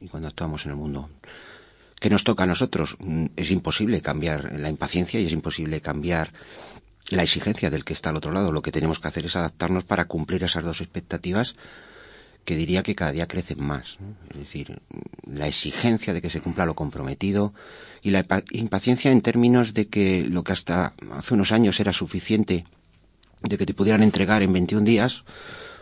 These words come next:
pues hoy se empieza a demandar como una entrega mucho más inmediata,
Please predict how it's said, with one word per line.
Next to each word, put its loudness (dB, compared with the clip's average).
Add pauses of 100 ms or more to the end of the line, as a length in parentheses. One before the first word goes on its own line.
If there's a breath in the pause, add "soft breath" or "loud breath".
pues -4
hoy 4
se 0
empieza -6
a -2
demandar 0
como -2
una -2
entrega 0
mucho -2
más -2
inmediata, 0